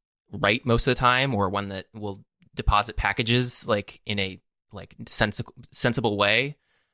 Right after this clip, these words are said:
um, or any of that. So I, I don't know what the process is or how they calculate, like, "Oh,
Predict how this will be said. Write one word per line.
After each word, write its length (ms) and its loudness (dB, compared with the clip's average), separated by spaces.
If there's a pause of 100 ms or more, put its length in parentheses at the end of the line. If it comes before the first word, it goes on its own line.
(160)
um, 600 0 (600)
or 160 4
any 120 4
of 60 0
that. 300 0
So 240 4
I, 240 2
I 20 2
don't 120 0
know 80 2
what 180 -2
the 260 -8 (1080)
process 500 2
is 500 2
or 140 -4
how 240 0
they 160 2
calculate, 840 -2
like, 300 -4
"Oh, 320 0